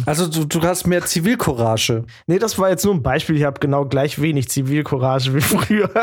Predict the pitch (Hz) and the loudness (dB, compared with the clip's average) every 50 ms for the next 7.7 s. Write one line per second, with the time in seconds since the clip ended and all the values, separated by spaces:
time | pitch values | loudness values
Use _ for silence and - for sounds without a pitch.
0 | 220 - - - - 269 247 220 190 - - 156 151 156 175 170 - - 807 762 | 0 -2 -4 -4 -2 -4 -4 -4 -4 -2 -2 -2 0 2 0 0 0 0 -2 -4
1 | - - - 185 - - - 214 - - - 180 180 185 180 175 180 175 170 - | -6 -8 -10 -10 -8 -4 -4 -4 -2 -2 -2 0 0 0 2 2 0 0 0 -2
2 | 175 165 165 165 151 143 - - - - - _ _ _ _ - - 151 147 139 | -2 0 2 2 0 0 -2 -6 -16 -20 -20 _ _ _ _ -4 -2 -2 -2 -2
3 | - - 147 139 190 196 196 185 165 151 147 143 - - 170 202 208 - - 120 | -2 -2 -2 0 0 0 2 0 2 2 0 0 0 -2 -2 -2 -2 -2 -2 -2
4 | 107 123 123 - _ _ _ _ _ _ _ _ _ _ _ _ - 131 - 180 | -2 -4 -6 -8 _ _ _ _ _ _ _ _ _ _ _ _ -10 -4 -2 -2
5 | 196 - 135 123 - 151 147 143 143 139 - 143 127 - 151 143 139 139 139 - | 0 0 -2 0 0 0 0 0 0 -2 -2 -4 -2 0 0 0 0 0 -2 -4
6 | _ _ _ _ _ _ _ _ _ _ - 202 233 226 214 196 190 175 170 - | _ _ _ _ _ _ _ _ _ _ 0 2 2 2 2 0 -2 -4 -2 -2
7 | 165 143 117 - - 180 190 226 254 254 254 285 285 | -2 -2 -2 -2 0 0 2 2 2 0 -2 -6 -10